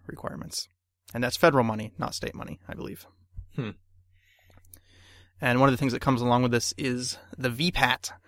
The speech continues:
Speaker 1: the Voluntary Product Accessibility Template, which is the idea that a vendor can proactively list all of the stuff that they meet or don't meet in the accessibility requirements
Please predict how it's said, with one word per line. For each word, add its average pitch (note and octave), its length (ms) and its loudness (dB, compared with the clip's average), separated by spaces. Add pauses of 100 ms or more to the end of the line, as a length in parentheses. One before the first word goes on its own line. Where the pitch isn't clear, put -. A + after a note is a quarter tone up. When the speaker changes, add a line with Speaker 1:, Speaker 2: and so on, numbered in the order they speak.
(380)
Speaker 1:
the A#2 100 -4
Voluntary C#3 760 6
Product C#3+ 520 4
Accessibility C3+ 680 0
Template, - 360 -4 (800)
which A#2+ 240 -6
is A#2+ 240 0
the C3 100 4
idea B2 200 6
that A#2+ 100 6
a A#2 40 4
vendor A#2+ 380 4
can A2 400 -2 (140)
proactively A#2+ 640 2
list A#2 420 -2 (100)
all B2+ 160 -4
of A#2 60 -8
the B2 80 -8
stuff - 380 -2
that - 180 -20
they A2+ 180 -4
meet A2+ 280 -6
or C3+ 100 -6
don't A#2 260 -6
meet A2+ 200 -8
in - 80 -10
the C3 60 -8
accessibility B2 520 -6
requirements - 640 -6